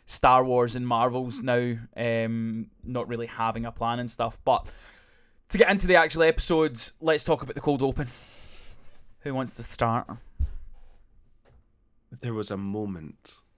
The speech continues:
Speaker 2: maybe about, I was, like, a minute into the episode, and I'm like, "Oh, this has gotta be a dream sequence."
Speaker 1: <laughs>
Speaker 2: And then, and then Invincible, like,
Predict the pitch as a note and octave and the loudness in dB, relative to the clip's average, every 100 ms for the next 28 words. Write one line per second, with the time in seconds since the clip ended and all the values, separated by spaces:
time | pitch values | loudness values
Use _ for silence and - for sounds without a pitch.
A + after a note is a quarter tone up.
0 | _ _ _ _ - G2+ G2+ G#2 F2+ E2+ | _ _ _ _ -10 -8 -6 -6 -6 -8
1 | - F2 F#2 D#2+ F#2 G#2 G2+ F#2 D2+ D#2+ | -10 -12 -12 -10 -8 -6 -6 -8 -8 -6
2 | E2 - - C#2 C#2 C2 B1 C#2+ - _ | -6 -8 -12 -14 -12 -14 -14 -18 -20 _
3 | _ _ _ _ _ - E2 E2 E2+ E2 | _ _ _ _ _ -10 -10 -10 -12 -10
4 | E2+ C2+ D2 C#2+ D#2+ D#2 - C#2 - C#2+ | -10 -10 -14 -14 -14 -14 -14 -16 -18 -20
5 | - - _ C#3 - D#3 A#2 D3+ A2+ G2+ | -20 -20 _ -8 -8 -10 -8 -10 -8 -8
6 | F2+ F2+ F2 D#2 _ - - G2+ G2 F#2 | -6 -6 -6 -12 _ -20 -14 -8 -4 -4
7 | F#2 E2 _ - G#2 G#2 G#2+ G2+ F#2+ _ | -6 -10 _ -12 -8 -6 -6 -8 -10 _
8 | - G2 E2+ F#2+ | -6 -6 -6 -10